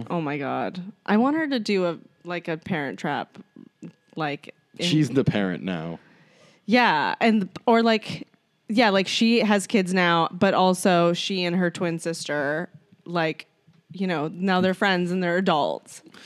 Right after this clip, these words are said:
Speaker 2: Oh, boy.
Speaker 1: That would be funny.
Speaker 2: Uh, I, I, sometimes I wonder, like, who they're making these movies for. 'Cause, like, they,
Speaker 1: Yeah.
Speaker 2: they, they've, like, I, I don't know if you've, uh, saw the posters, but there's, like, live action Dora the Explorer coming
Speaker 1: Yeah,
Speaker 2: out.
Speaker 1: that's insane.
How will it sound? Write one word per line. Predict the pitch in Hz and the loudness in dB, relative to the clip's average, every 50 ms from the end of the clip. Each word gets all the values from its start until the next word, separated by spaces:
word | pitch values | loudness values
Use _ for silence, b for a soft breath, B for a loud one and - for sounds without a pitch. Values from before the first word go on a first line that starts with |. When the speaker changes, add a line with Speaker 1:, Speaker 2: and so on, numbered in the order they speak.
| B B B B B B | B B B B B B
Speaker 2:
Oh, | 107 107 110 104 92 | -2 0 2 2 2
boy. | 80 - 85 82 82 87 85 80 - - - | 0 0 0 0 0 0 -2 -4 -8 -12 -12
Speaker 1:
That | 160 165 | -8 -8
would | 151 | -8
be | 151 170 | -8 -6
funny. | - - 143 - 165 185 175 - - - | -8 -6 -6 -4 -4 -6 -6 -8 -6 -2
Speaker 2:
Uh, | 127 143 139 113 - - 151 - - | 2 2 2 2 0 -2 -4 -2 0
I, | 190 | 0
I, | 214 208 | -2 -2
sometimes | - - - 330 320 320 320 294 240 | -2 -2 0 2 4 4 4 6 4
I | 214 | 6
wonder, | 180 175 165 156 151 151 135 | 6 6 6 6 6 4 4
like, | 135 131 113 - B B B | 4 2 0 -2 B B B
who | B 196 214 | B 4 6
they're | 190 180 170 | 6 6 6
making | 151 135 127 120 139 143 | 6 4 2 2 2 2
these | 139 135 123 | 2 2 4
movies | 120 120 117 113 110 123 123 127 - | 4 4 4 4 4 4 2 2 2
for. | 131 143 135 131 131 135 131 B B B 156 147 135 B B | 2 4 4 6 4 4 2 B B B -12 -12 -12 B B
'Cause, | - 180 170 160 | 4 6 6 6
like, | 185 180 175 156 | 6 4 4 4
they, | 156 190 165 | 2 2 2
Speaker 1:
Yeah. | 175 185 190 170 170 | 4 4 4 4 6
Speaker 2:
they, | 180 185 185 | 6 6 4
they've, | 165 165 170 175 | 4 0 2 4
like, | 180 175 170 165 165 160 - - B B B B B B B B B - | 4 6 6 4 4 2 -2 -8 B B B B B B B B B 2
I, | 156 180 196 - 131 | 4 4 4 6 6
I | 185 | 6
don't | 185 190 185 | 6 6 6
know | 180 175 175 | 6 6 6
if | 156 135 | 6 6
you've, | 165 165 147 143 | 4 4 6 6
uh, | 143 139 131 127 120 | 6 6 6 4 4
saw | - - 143 131 | 4 4 4 4
the | 127 127 | 4 2
posters, | - - 123 120 - 147 143 127 | 2 2 2 2 4 2 2 2
but | 117 120 | 2 2
there's, | 127 143 127 123 | 2 2 4 4
like, | 131 127 107 - | 2 2 0 -2
live | - - 113 107 98 98 104 104 | -4 -2 0 2 2 2 2 2
action | 104 104 104 101 - 117 107 107 | 2 2 2 0 2 2 2 4
Dora | 98 104 98 101 104 104 | 4 4 4 4 4 4
the | 98 104 104 104 | 4 4 2 2
Explorer | 98 92 - - - 107 101 95 95 95 101 107 | 2 0 -4 -6 -4 -2 0 2 2 2 2 2
coming | - - 120 294 | 0 2 2 4
Speaker 1:
Yeah, | 330 330 269 - - - | 4 4 4 2 2 0
Speaker 2:
out. | 226 - - | -2 -2 -2
Speaker 1:
that's | 214 220 233 - 277 | -2 -2 0 0 -2
insane. | 269 240 - - 262 262 233 160 151 139 - 175 | -2 -2 0 -2 -2 0 0 0 -2 -2 -4 -6